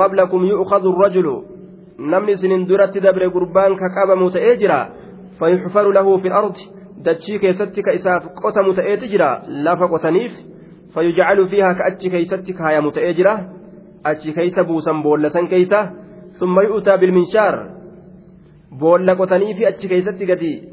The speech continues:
awwaalanii mudhii gad awwaalanii achi booda hoo baqaysan jecha. Awwaalame eessa soso'are gama gadii kanaan. ثم يؤتى بالمنشار، magaaziidhaan ni dhufama.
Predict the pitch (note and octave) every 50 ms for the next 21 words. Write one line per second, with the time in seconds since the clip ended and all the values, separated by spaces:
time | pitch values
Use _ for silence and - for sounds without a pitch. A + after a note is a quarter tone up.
0 | - - D#3 E3 E3 E3 E3+ E3+ E3+ F3 E3+ F#3 G3 G#3 G3+ G#3 G#3+ - - F3+
1 | F3+ F3+ F#3 G3+ - - F#3 F3+ E3+ E3 E3+ E3 E3 F3 G3 A#3+ A3+ - - -
2 | - - - - - - - - - - - - - D#3+ D#3 - F3+ F3+ G#3 G#3
3 | G3+ G3 G#3+ A3+ F#3 C3+ - - - - - - - - - - - - - -
4 | - - - - F3 D3+ D#3+ D3 D3+ C#3 C#3 C#3+ B2+ A#2+ B2+ - - - - -
5 | - - - - - _ _ _ C#3+ D#3 E3+ F3 F3 F#3 G3+ F#3+ G3 F#3 F3+ E3
6 | G3 F#3 F3 E3+ - E3 C#3 D#3 E3+ D#3+ - - - - - - - - - -
7 | - - - - - _ _ _ _ _ - E3 E3 E3 D3+ D3+ D3 D#3 D#3 D3
8 | C3+ A#2+ G#2+ G2+ - - - - - - - - - - - - _ _ _ _
9 | _ _ _ _ _ _ _ _ _ - E3 F3 F#3 G3 A#3 G#3+ A3 F3+ G#3 G3+
10 | F3+ F#3+ F#3+ G3 F#3+ F#3+ F#3 F#3+ - A3+ G#3+ G3+ G3 F#3 F#3 F3+ F3+ G3+ G#3 G#3
11 | G3 F#3 G3 G3 G3 F#3 F#3 G3 - A3+ - F3 F3 F3 D#3+ C#3